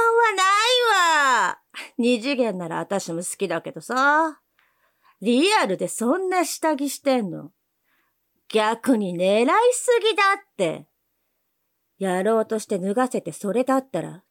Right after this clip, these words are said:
チンコ萎えるから。お前にはないだろうって。うっさいな。心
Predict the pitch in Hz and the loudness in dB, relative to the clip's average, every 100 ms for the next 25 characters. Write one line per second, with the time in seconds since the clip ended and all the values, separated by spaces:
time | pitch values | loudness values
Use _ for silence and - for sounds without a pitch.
0 | _ - 508 679 - - 151 160 226 539 | _ -6 -4 -4 -6 -6 -6 -4 0 2
1 | 494 - 156 139 - _ _ _ _ _ | 2 -2 -10 -16 -18 _ _ _ _ _
2 | _ _ _ _ _ _ _ _ - 170 | _ _ _ _ _ _ _ _ -12 -10
3 | 180 214 330 403 403 302 175 - - 208 | -6 0 2 2 2 0 0 -4 -8 -2
4 | 285 254 185 175 180 - 170 180 - - | 0 0 0 -2 -4 -6 -14 -14 -18 -20
5 | _ _ _ _ _ _ _ _ _ 233 | _ _ _ _ _ _ _ _ _ 2
6 | 262 - 381 480 330 226 226 180 - - | 2 0 2 4 4 4 2 0 -6 -20
7 | - - _ - 247 254 - | -20 -20 _ -2 2 2 4